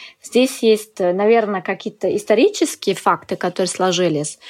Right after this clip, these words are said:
но наша работа уже сильно меняется, да. Вот есть, э, тенденции роботизации, цифровизации.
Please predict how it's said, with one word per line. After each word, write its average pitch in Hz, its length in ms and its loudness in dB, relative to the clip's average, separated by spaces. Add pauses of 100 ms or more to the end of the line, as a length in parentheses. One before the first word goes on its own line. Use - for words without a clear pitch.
(360)
но 214 640 4
наша 240 320 0
работа 233 320 0
уже 233 160 -4
сильно 214 280 0
меняется, 196 720 0
да. 208 400 -2 (220)
Вот 175 300 -4
есть, 196 520 2
э, 175 120 2
тенденции 196 520 -2
роботизации, 180 880 -2
цифровизации. 175 1040 -4